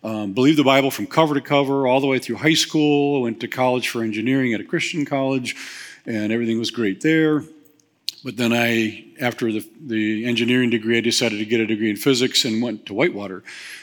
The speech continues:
And Whitewater, as you may know, is not a Christian <laughs> university. And all my professors were telling me I was wrong about everything that I believed, and I knew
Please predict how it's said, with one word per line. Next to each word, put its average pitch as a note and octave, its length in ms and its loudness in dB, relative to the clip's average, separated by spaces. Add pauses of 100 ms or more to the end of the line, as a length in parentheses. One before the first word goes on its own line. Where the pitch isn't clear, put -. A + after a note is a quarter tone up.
(100)
And G#2 160 -6
Whitewater, A#2 540 2
as G#2+ 120 -2
you A2+ 100 0
may A2 160 4
know, A2 200 2
is B2 80 -2
not C3+ 180 2
a A#2+ 80 -2 (200)
Christian C3+ 420 2
<laughs> - 0 -
university. C3 880 2 (380)
And D3+ 100 0
all A#2+ 80 4
my A2+ 120 0
professors B2 520 -2
were A#2 120 -4
telling A#2 260 -2
me A2+ 80 0
I G#2+ 40 0
was G#2 120 -4
wrong A2 320 0
about G2+ 180 -4
everything G#2+ 360 -4
that G#2+ 100 -4
I G#2+ 60 -4
believed, G#2+ 500 -2
and G2+ 100 -6
I G#2 80 -4
knew G#2+ 400 -2